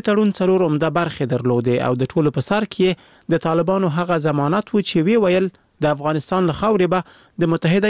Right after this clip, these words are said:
ایالاتونو د امنیت په ضد کار نه اخیستل کیږي. دویمه برخه یې له افغانستانه د ټولو بهرنیو ځواکونو د وتلو مهالویش ته ځانګړې شوې وه او دریمه برخه یې دا وه چې طالبان به د هغه مهال له جمهوري حکومت سره بین الافغاني خبرې پیلوي.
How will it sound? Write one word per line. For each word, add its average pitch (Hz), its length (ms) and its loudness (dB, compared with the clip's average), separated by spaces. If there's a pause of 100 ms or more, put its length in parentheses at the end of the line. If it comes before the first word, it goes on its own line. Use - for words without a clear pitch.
ایالاتونو 180 560 2
د 139 120 2
امنیت 156 380 0
په 151 100 2
ضد - 240 -2
کار 160 240 0
نه 127 140 0
اخیستل 123 360 -4 (120)
کیږي. 135 240 -2 (340)
دویمه 220 380 2
برخه 202 240 -4
یې 190 140 2
له 160 120 0
افغانستانه 156 640 0
د 147 140 0
ټولو 165 260 2
بهرنیو 151 520 2
ځواکونو 143 360 0
د 147 120 2
وتلو 170 340 0
مهالویش 135 480 0
ته 185 140 -4
ځانګړې 185 360 2
شوې 190 240 4
وه 185 120 2 (120)
او 147 140 0
دریمه 190 360 2
برخه 180 220 -2
یې 170 180 2
دا 190 140 2
وه 208 160 2
چې 208 100 0 (500)
طالبان 175 460 0
به 185 140 0
د 139 100 2
هغه 147 240 0
مهال 165 320 2
له 147 120 0
جمهوري 143 360 2
حکومت - 400 -2
سره 202 240 0 (400)
بین 139 240 2
الافغاني 123 560 -2
خبرې 151 300 0 (100)
پیلوي. 127 340 0